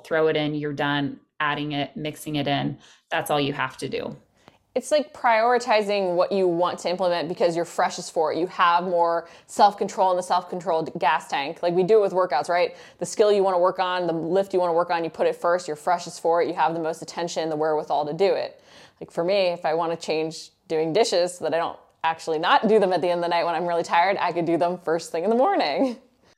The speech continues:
Speaker 1: Yes. Yeah. And that, that's really, that's really how it is, is I think when we put things first,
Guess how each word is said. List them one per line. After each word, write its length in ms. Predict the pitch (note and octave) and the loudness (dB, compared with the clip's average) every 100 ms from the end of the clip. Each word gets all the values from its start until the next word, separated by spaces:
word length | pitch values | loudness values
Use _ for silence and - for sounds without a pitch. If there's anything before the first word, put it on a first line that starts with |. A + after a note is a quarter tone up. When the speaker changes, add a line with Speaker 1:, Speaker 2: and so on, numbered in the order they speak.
| _ | _
Speaker 1:
Yes. 540 | G3+ F3+ D#3+ - - - - | -2 0 -2 -6 -18 -12 -2
Yeah. 260 | A#3 A3+ - | 0 2 0
And 180 | G3+ | 0
that, 140 | G3 - | 0 0
that's 260 | G#3 G#3 | -2 -2
really, 320 | A3+ A3 G#3 - | 0 2 2 0
that's 300 | G3+ - - | -2 -4 -4
really 200 | G#3+ G#3 | -4 -2
how 220 | G#3 F#3 | -2 -4
it 100 | F3 | -2
is, 200 | E3+ C#3+ | -2 -2
is 160 | D#3 D3+ | -4 -6
I 140 | D#3 E3 | -6 -6
think 340 | - G#3 G#3 - - D#4 | -4 -4 -4 -8 -12 -12
when 140 | - F#3+ | -10 -10
we 280 | F#3+ G3+ - _ _ | -10 -12 -20 _ _
put 260 | - A#3 | -2 0
things 280 | B3 A#3 G3+ | 2 2 0
first, 720 | - - C#3+ F#3 C#4+ - - | -4 -2 0 0 -2 -6 -12